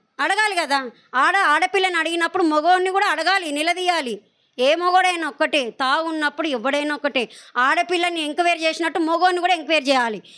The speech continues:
వాడు ఆ తప్పు చేసినంటే ఆ తప్పు ఇంకోసారి చేయకుండా చేయాలి. పోలీసులు ఎందుకు వదిలేస్తున్నారు?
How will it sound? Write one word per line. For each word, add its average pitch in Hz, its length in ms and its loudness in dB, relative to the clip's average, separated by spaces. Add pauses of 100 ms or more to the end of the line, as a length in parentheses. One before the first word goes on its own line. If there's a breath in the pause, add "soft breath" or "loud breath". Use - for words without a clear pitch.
(380 loud breath)
వాడు 320 240 2
ఆ 330 100 2
తప్పు 330 340 -2
చేసినంటే 370 840 -2
ఆ 320 220 0
తప్పు 330 340 -2
ఇంకోసారి 359 580 0
చేయకుండా 349 420 2
చేయాలి. 285 460 0
పోలీసులు 359 480 0
ఎందుకు 311 260 0
వదిలేస్తున్నారు? 349 800 -2